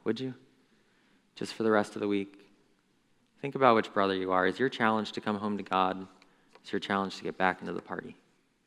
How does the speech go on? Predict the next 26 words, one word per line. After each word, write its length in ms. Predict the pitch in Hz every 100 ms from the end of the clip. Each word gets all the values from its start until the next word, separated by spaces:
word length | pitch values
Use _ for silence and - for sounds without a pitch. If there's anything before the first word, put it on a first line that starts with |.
| _ _ _ _ _ _ _ -
I'd 260 | - _ -
like 180 | 98
the 80 | -
worship 360 | 92 95 - 101
team 220 | 117 107
to 60 | 110
come 180 | 110
out 220 | 107 117 113
and 120 | 90
I'll 140 | 92 92 _ _ _ _
say 260 | - - 92
a 40 |
quick 320 | 90 - 98 -
prayer. 340 | 101 101 120 - - _ _ _ _ _ _ _ _
Worship 340 | 107 104 123 117
team, 300 | 127 127 120
are 60 |
you 160 | 98 104
prepared? 560 | - - 104 107 110 98 - -
Have 100 | 98
I 120 | 101
sprung 400 | - - 104 104
the 80 | 101
gun 200 | 92 98
on 160 | 104
you? 140 | 110